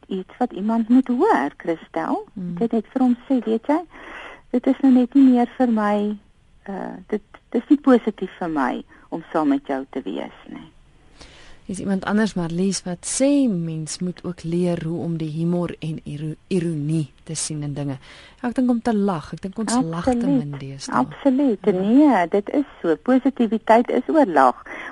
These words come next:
Speaker 1: Ons kry mos lagterapie deesdae, Christel.
Speaker 2: Mm.
Speaker 1: En, ehm, die mense wat, wat dit toepas, sê dit bring wondere. Hulle slaap beter, hulle voel beter.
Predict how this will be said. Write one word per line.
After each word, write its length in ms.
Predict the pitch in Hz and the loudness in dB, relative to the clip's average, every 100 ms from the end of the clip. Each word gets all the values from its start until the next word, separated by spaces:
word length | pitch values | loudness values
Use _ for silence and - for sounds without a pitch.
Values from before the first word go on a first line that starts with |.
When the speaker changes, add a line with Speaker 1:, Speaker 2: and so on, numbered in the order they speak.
| 220 | -4
Speaker 1:
Ons 140 | 226 - | -4 2
kry 160 | 254 262 | 6 8
mos 160 | 254 - | 8 8
lagterapie 800 | 190 233 - 254 220 208 - 185 | 6 6 4 4 4 2 -2 -2
deesdae, 420 | 151 135 - 147 147 - | 0 0 0 -2 -2 -4
Christel. 480 | 143 - - 165 277 | -14 -16 -4 -2 -2
Speaker 2:
Mm. 280 | 165 160 151 143 - - | -2 -2 -4 -8 -16 2
Speaker 1:
En, 280 | 202 220 214 | 6 6 6
ehm, 320 | 208 202 202 190 | 4 4 0 -2
die 100 | 214 | -2
mense 420 | 202 214 220 240 | 0 0 2 4
wat, 240 | 202 190 - - - 185 | 6 6 0 -12 -10 2
wat 180 | 202 190 | 4 6
dit 140 | 196 - | 2 0
toepas, 400 | 262 - 202 202 - - - - _ - | -2 4 4 4 -2 -20 -20 -20 _ 2
sê 100 | 240 | 4
dit 240 | 214 196 - _ - | 6 2 0 _ 4
bring 240 | 254 240 | 6 6
wondere. 600 | 160 156 196 277 285 139 95 - _ - - | 4 2 8 8 8 4 0 -10 _ -20 -6
Hulle 120 | 196 208 - | -2 -2 2
slaap 340 | 233 220 277 | 6 6 6
beter, 400 | 196 170 175 202 | 2 -2 -2 -2
hulle 220 | 185 160 - | -2 -4 -6
voel 180 | 247 285 | 0 2
beter. 440 | 196 165 156 - | 2 -2 -2 -2